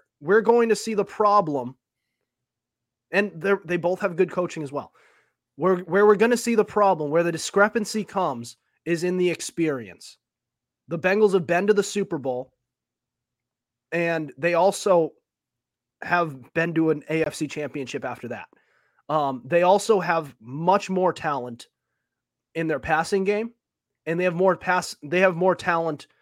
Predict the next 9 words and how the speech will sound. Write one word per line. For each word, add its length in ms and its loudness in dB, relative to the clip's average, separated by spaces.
in 220 -2
the, 260 2
um, 380 -2
they 120 0
have 100 2
more 220 2
talent 500 -2
under 240 -2
center. 400 -12